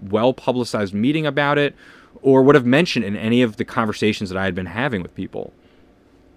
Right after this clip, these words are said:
And I started realizing something that now, more than a decade later of studying and working in this field,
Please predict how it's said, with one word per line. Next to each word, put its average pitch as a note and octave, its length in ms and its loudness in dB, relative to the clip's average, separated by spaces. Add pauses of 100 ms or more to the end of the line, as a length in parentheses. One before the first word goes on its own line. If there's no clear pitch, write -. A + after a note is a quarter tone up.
(480)
And C#3+ 100 0
I D#3 40 4
started B3+ 340 0
realizing E3+ 480 2
something A2 480 -2 (340)
that C3 160 0
now, C#3+ 300 2
more C#3 240 4
than C3 100 2
a A#2 60 2
decade A#2 340 0
later A2+ 560 4
of G#2+ 260 -2
studying A#2 400 2
and G2 140 0
working C3 320 2
in G#2 100 2
this G2 140 -4
field, G#2 400 -2